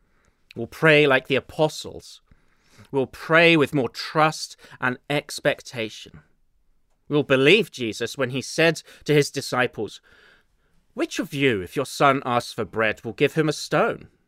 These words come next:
Or if he asks for a fish, will give him a snake? If you, then,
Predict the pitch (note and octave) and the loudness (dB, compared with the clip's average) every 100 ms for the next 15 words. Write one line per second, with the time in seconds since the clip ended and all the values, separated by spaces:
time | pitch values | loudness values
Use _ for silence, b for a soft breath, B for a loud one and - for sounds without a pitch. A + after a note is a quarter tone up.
0 | _ _ b b b - C3+ - C#3 C3 | _ _ b b b -2 0 2 4 4
1 | - - C#3 - D3+ D3 D3+ C3 D#3 - | 2 -2 -4 0 -2 -2 -6 0 0 0
2 | D#3 C#3+ - - A#3+ - _ _ _ b | -6 -6 -10 -8 -8 -8 _ _ _ b
3 | b b b b - E3+ - D#3+ B3 D#4 | b b b b -12 -10 -8 -4 -2 -2
4 | G3+ - A2+ F#2+ A2 D#3 | -6 -6 -6 -6 -8 -16